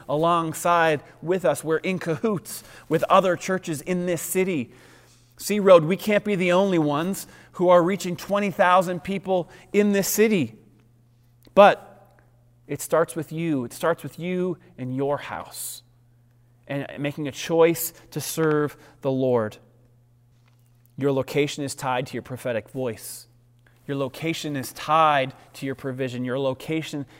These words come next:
is tied to your mission. The gospel of Jesus is the hope of the ages. And we need to be sharing that gospel truth,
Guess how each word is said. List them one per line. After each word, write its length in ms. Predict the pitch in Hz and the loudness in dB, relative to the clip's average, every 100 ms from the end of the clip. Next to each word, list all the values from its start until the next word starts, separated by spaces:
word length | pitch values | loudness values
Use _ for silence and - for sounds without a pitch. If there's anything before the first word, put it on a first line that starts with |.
| - | -16
is 160 | 123 | -14
tied 420 | - - 135 139 131 | -12 -6 -4 -4 -6
to 100 | 120 | -8
your 500 | 123 139 147 143 135 - - - | -4 0 2 2 0 -10 -20 -6
mission. 380 | 135 127 123 117 | -6 -4 -4 -4
The 60 | |
gospel 680 | 117 139 151 - 147 127 117 | 0 2 2 0 -4 -2 -2
of 120 | 123 | -4
Jesus 540 | 117 123 117 120 - - - - - | -4 -6 -6 -10 -12 -18 -20 -20 -14
is 200 | 135 123 | -10 -8
the 120 | 123 | -8
hope 480 | 101 - - 147 139 - | -10 -10 -6 -4 -4 -8
of 140 | 127 | -8
the 160 | 127 98 | -8 -10
ages. 600 | 107 107 107 113 - - _ _ _ _ _ _ _ _ _ _ _ _ _ _ _ _ | -12 -16 -18 -16 -18 -20 _ _ _ _ _ _ _ _ _ _ _ _ _ _ _ _
And 180 | 143 131 | -10 -6
we 420 | 156 185 180 147 - - - | -4 -2 -2 -4 -8 -20 -10
need 160 | 131 | -8
to 60 | 123 | -6
be 80 | 120 | -8
sharing 640 | - - 143 147 151 151 | -8 -8 -6 -6 -6 -6
that 240 | 131 104 | -8 -8
gospel 460 | 113 120 120 - 143 | -6 -6 -6 -10 -14
truth, 560 | - - 113 104 - | -12 -14 -14 -14 -20